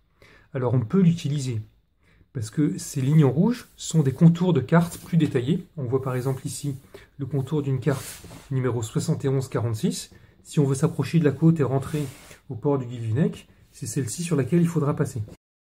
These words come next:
Et si on utilise un morceau de méridien ou de parallèle, le danger, c'est de commencer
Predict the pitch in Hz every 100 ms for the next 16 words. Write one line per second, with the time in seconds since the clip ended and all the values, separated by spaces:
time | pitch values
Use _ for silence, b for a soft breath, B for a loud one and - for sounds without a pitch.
0 | _ - 170 175 - 202 208 - 175 196
1 | 143 165 170 185 151 151 160 165 170 -
2 | 123 123 175 214 156 147 147 170 175 233
3 | - 143 143 185 185 170 185 170